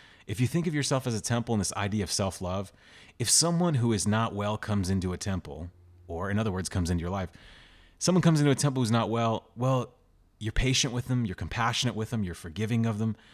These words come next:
And that's okay. People come around to get better around temples. Well, what if someone is mistreating a temple? So what if someone comes into a temple and just messes everything up?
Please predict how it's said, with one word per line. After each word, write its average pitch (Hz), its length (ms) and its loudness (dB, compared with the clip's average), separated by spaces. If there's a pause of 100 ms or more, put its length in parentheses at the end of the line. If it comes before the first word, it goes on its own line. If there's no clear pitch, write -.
(880)
And 143 160 2
that's 165 160 2
okay. 160 380 0
People 143 300 -4
come 156 200 0
around 131 360 4
to 113 100 -2
get 82 220 -8
better 120 280 -2
around 123 280 0
temples. 131 540 -4 (680)
Well, 135 400 2 (200)
what 123 220 2
if 196 80 4
someone 123 600 2
is 107 200 -4
mistreating 104 840 0
a 82 60 -14
temple? 90 320 -4
So 110 100 -6
what 143 100 0
if 180 60 -2
someone 151 240 0
comes 135 260 0
into 139 120 2
a 113 60 2
temple 101 400 -2
and 92 120 -4
just 98 240 -4
messes 95 400 -2
everything 85 340 -2
up? 71 220 -10